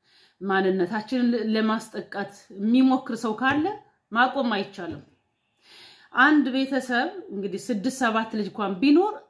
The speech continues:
አንዱ አረመኔ፣ ጨካኝ፣ ኢቭን ለእናቱና ለአባቱ፣ ለእህቶቹ፣ ለወንድሞቹ የማይመለስ ሊሆን ይችላል። እንግዲህ ያ ጣት ገማኝ ብሎ መጣል ላይቻል ይችላል።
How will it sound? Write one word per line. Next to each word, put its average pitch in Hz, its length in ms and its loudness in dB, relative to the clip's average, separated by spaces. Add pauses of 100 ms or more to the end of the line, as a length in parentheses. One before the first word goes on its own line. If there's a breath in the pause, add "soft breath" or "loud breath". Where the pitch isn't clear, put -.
(140)
አንዱ 294 340 6 (280)
አረመኔ፣ 240 540 2 (360)
ጨካኝ፣ 220 600 -6 (180)
ኢቭን 262 320 0
ለእናቱና 233 760 2 (680 loud breath)
ለአባቱ፣ 190 500 0 (100)
ለእህቶቹ፣ 202 420 -6
ለወንድሞቹ 180 500 -4
የማይመለስ 220 720 0
ሊሆን 185 300 -4
ይችላል። - 340 -8 (880 soft breath)
እንግዲህ 247 240 2
ያ 254 100 6 (200)
ጣት 240 320 0
ገማኝ 226 380 0
ብሎ 214 160 -4
መጣል 214 320 -2
ላይቻል 196 520 -4
ይችላል። 233 380 -2